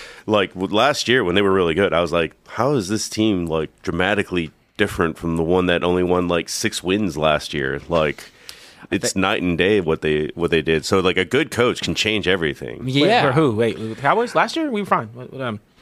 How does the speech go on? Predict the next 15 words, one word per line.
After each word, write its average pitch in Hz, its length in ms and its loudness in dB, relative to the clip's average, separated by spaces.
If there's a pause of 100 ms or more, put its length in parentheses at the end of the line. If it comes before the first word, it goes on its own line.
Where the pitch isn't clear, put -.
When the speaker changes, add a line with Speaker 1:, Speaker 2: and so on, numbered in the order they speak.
(240)
Speaker 1:
Yeah, 139 200 2
but 110 140 0
remember 127 420 2
what 113 240 2
they, 107 200 2
they, 123 300 0
they 123 320 0
didn't 143 500 -2
draft 117 360 2
well 113 160 4
or 127 220 2
have 117 260 2
any 101 100 2
special 101 320 -4
pickups 95 320 0